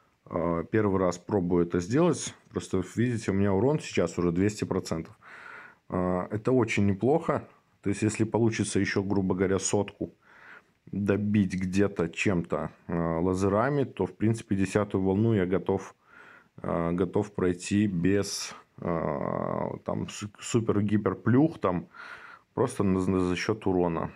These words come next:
Ну, посмотрим. То есть, щас главная цель либо класс, э, повышения награды, чтоб выпал с первого раза, либо ещё урон лазеров. То есть, я буду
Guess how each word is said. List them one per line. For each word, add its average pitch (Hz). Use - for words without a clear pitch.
Ну, 127
посмотрим. 87
То 90
есть, 87
щас 113
главная 104
цель 101
либо 101
класс, -
э, 98
повышения 101
награды, 120
чтоб 143
выпал 120
с 113
первого 101
раза, 95
либо 110
ещё 101
урон 95
лазеров. 85
То -
есть, -
я 104
буду 90